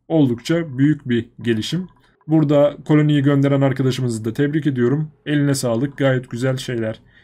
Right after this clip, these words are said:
yapmış kolonide ama dediğim gibi elektrik sistemini ve bu duplicantların ilerleme mesafesini öncelikli olarak çözmesini öneririm. O zaman burada sekiz duplicant olduğu için arkadaşlar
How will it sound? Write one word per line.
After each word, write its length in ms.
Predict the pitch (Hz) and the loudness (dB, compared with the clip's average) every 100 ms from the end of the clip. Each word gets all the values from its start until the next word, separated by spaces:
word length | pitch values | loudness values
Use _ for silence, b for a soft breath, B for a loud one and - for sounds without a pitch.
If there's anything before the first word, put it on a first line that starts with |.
| b - | b 0
yapmış 380 | 147 151 160 | 0 0 -6
kolonide 440 | - 139 120 120 147 | -2 -2 -2 -2 -2
ama 240 | 151 156 | -2 0
dediğim 320 | 143 156 160 | 0 2 2
gibi 160 | 131 117 | 0 0
elektrik 480 | 123 139 139 147 143 | 0 -2 -2 -6 -6
sistemini 600 | 143 131 127 117 123 160 b b b b _ _ _ _ - | -10 -8 -6 -4 -6 -8 b b b b _ _ _ _ -2
ve 280 | 139 143 - | 2 2 0
bu 380 | 135 143 147 131 | 2 4 4 2
duplicantların 680 | 143 135 143 139 117 123 135 | -2 0 -2 -2 -2 -4 -2
ilerleme 440 | 143 143 139 143 | 0 4 4 2
mesafesini 640 | 143 135 131 120 110 - 151 | 0 -2 -2 -4 -4 -8 -2
öncelikli 460 | 139 135 135 135 | 0 2 0 0
olarak 340 | 139 120 135 - | 0 0 -2 -2
çözmesini 580 | 156 131 117 - 147 170 _ _ _ _ | 0 0 -2 -6 -8 -8 _ _ _ _
öneririm. 580 | 156 160 151 123 127 143 - - | -2 2 2 0 -2 -6 -12 -4
O 120 | 165 | 0
zaman 380 | 131 123 151 160 _ - | 0 0 -4 -8 _ -2
burada 420 | 156 143 151 143 | 0 2 0 -2
sekiz 400 | 139 147 165 143 | -4 -4 -2 -2
duplicant 460 | 147 139 147 147 156 | -2 -2 -4 -2 0
olduğu 240 | 151 143 | 0 2
için 200 | 147 139 | 2 0
arkadaşlar 580 | 123 117 117 - 165 | -4 -4 -6 -4 -6